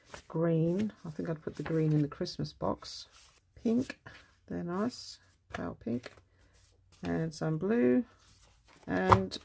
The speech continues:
yeah, I don't know where these go. <laughs> I don't know that I knew they were just envelopes. I thought they might have been, might have been paper. Those teal ones are nice.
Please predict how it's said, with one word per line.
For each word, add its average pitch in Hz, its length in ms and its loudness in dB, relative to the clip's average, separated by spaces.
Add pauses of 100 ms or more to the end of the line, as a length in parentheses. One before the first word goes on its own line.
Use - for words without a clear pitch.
(260)
yeah, 104 180 2
I 90 40 2
don't 190 120 -2
know 90 80 -2
where 190 100 0
these 156 160 0
go. 151 220 2 (1040)
<laughs> - 1200 -4
I 202 80 4
don't 247 220 6
know 214 160 10
that 196 140 4
I 180 100 8
knew 180 240 4
they 175 100 6
were 160 220 4 (140)
just 160 260 -2
envelopes. 143 580 0
I - 40 -16
thought 180 160 -2
they 156 60 0
might 156 240 2
have 151 120 -2
been, 147 260 0 (340)
might 165 160 -2
have 160 80 0
been 151 100 0
paper. 156 420 0 (420)
Those 202 160 -4
teal 175 280 0
ones 151 240 0
are 143 60 -4
nice. 147 440 -4